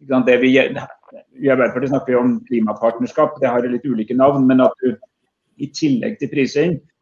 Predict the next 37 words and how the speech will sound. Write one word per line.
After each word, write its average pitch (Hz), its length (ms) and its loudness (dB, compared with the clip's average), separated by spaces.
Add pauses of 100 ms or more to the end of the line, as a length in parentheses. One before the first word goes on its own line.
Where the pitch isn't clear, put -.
og 135 100 -2
du 135 80 4
også 131 240 -2
setter - 240 -2
deg 131 140 2
ned 127 260 2
med 131 140 2
industrien 120 500 -2
og 127 80 -4
sier, 120 300 -2
hva 123 100 2 (220)
er 107 140 -4
det 131 120 2 (480)
i 131 140 2 (100)
infrastruktur, 120 840 -2
i 127 260 -2
skatte- 131 320 -2
og 120 120 4
avgiftsordninger, 117 760 -2
i 120 120 -4 (180)
tiltak, 117 640 -2
i 117 240 -2
støtteordninger, 113 840 -2
i 113 140 -2 (420)
forskning 123 380 0
og 113 80 4
utvikling 123 480 -2
som 123 160 -2
gjør 110 240 4
at - 100 -6
man 117 80 -4
kan 127 160 -2
komme 127 220 0
fortere 131 340 -4
fram? 156 300 0 (400)
Fordi 143 160 0
hele 127 180 2